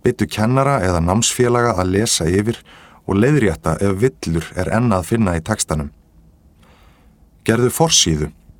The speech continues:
Skoðaðu afraksturinn og vertu stolt eða stoltur. Á forsíðu þarf að koma fram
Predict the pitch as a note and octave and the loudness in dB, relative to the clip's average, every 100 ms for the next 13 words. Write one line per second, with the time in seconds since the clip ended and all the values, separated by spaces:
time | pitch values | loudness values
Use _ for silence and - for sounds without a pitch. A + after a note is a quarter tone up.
0 | - - - _ _ - - - D3 D3 | -20 -20 -20 _ _ -14 -6 2 2 4
1 | G#2 F#2 F#2 A#2 B2 - B2+ B2 G#2+ - | 2 2 2 2 0 0 0 0 -4 -16
2 | - G#2 F2+ - - B2 G2+ - - - | -6 -4 -2 -4 -2 0 -2 -6 -14 -14
3 | - _ - E2 E2 - A2 - D#2+ - | -16 _ -8 -6 -4 -2 -2 -2 -10 -10
4 | - _ _ _ _ _ _ _ _ _ | -18 _ _ _ _ _ _ _ _ _
5 | _ _ _ _ _ _ - _ - _ | _ _ _ _ _ _ -20 _ -20 _
6 | _ _ - - G#2+ G2+ D3 D#3 D#3+ D3+ | _ _ -20 -4 -2 0 0 2 2 2
7 | C3+ B2 - A2 F2+ E2 A2+ A#2+ | 2 -2 -2 -2 -2 0 0 -2